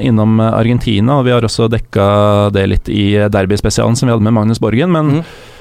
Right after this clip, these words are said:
Speaker 1: fotballen i Brasil, den er fascinerende, den.
Speaker 2: Ja, det er det. Eh, og jeg blir mer og mer glad i brasiliansk fotball for hvert år som går. Det er det ikke noe tvil om. Nå har jeg bodd, eh, snart tolv år i Brasil, så jeg begynner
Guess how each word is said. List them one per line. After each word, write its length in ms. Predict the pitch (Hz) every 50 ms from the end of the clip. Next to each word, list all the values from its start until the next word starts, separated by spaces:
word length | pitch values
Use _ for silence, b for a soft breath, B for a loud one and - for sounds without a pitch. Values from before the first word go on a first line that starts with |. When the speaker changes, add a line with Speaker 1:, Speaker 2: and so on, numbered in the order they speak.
| B B B B B -
Speaker 1:
fotballen 380 | - - 123 120 139 143 147 151
i 40 |
Brasil, 360 | 156 170 175 165 175 190 190 156 123
den 240 | 117 151 151 170 180
er 80 | 180 165
fascinerende, 480 | 160 143 156 131 113 107 107 113 104
den. 100 | 98 92 - - 127
Speaker 2:
Ja, 160 | 156 202 220
det 100 | 185 202
er 140 | 196 139 143
det. 100 | 156 120 -
Eh, 240 | - 151 165 165 156 151 156
og 380 | 165 165 160 165 156 143 131 -
jeg 480 | 143 143 131 98 87 98 127 151 151
blir 180 | 139 135 139 135
mer 160 | 131 123 123
og 60 | 131
mer 180 | 131 127 123 120
glad 180 | 120 120 113 117
i 80 | 120 123
brasiliansk 320 | 117 120 123 120 117 113
fotball 280 | - 117 117 131 131 123
for 120 | 131 127 123
hvert 100 | 120 120 117
år 60 | 113
som 140 | 120 131 127
går. 160 | 123 123 127 B B B B B B B B B B
Det 80 | - 120
er 180 | 131 135 131 131
det 240 | 131 131 131 127 117
ikke 100 | - -
noe 200 | 135 131 131 120
tvil 200 | - 131 120 120
om. 60 | 139 147
Nå 60 | 143
har 80 | 143 139
jeg 40 |
bodd, 200 | 131 135 135 131
eh, 360 | 139 143 143 135 135 135 127 117
snart 300 | - - - 135 135 135
tolv 180 | - 143 139 139
år 160 | 139 135 135
i 40 | 143
Brasil, 280 | 139 147 143 160 175 165
så 440 | - - 156 147 143 143 139 131 131
jeg 100 | 127 123
begynner 240 | 123 120 123 127